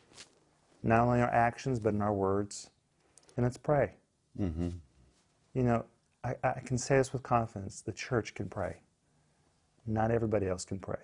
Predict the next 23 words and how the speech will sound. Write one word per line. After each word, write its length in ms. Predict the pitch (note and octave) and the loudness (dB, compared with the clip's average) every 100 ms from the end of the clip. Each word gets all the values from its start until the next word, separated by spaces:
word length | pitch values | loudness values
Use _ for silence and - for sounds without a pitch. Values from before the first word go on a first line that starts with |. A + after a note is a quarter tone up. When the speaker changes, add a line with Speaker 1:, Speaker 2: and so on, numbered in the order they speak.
| - | -10
Speaker 1:
The 80 | - | -14
church, 560 | - A2 F2 - - _ | 0 0 0 -8 -16 _
Speaker 2:
Can 140 | - D#2+ | 0 2
Speaker 1:
believers 460 | G#2+ A#2 D2 C#2+ | 6 6 4 -4
Speaker 2:
pray. 60 | - | -8
Speaker 1:
can 80 | F2+ | -12
pray. 300 | G2 E2+ E2 - - - - - _ | -10 -10 -12 -20 -20 -18 -20 -20 _
Speaker 2:
And 100 | A2 | 0
I 40 | B2+ | 6
wanna 180 | B2 G#2 | 6 6
say, 180 | F#2+ | 4
too, 300 | F2+ - F2 | 4 6 4
that, 240 | D2+ D2+ C#2+ - | 6 2 0 -4
uh, 100 | E2+ - | -4 -2
as 180 | F2 E2+ | -2 0
far 160 | G2+ | 4
as 80 | F2 | 4
what 300 | D2+ F2+ - | 4 2 2
you're 80 | D#2 | -4
seeing 280 | - F2 C#2+ | 0 0 2
on 160 | D2+ C#2+ | 0 0
the 80 | |
news, 600 | D2 E2 F2 F2+ F2 - | 2 6 6 4 0 -8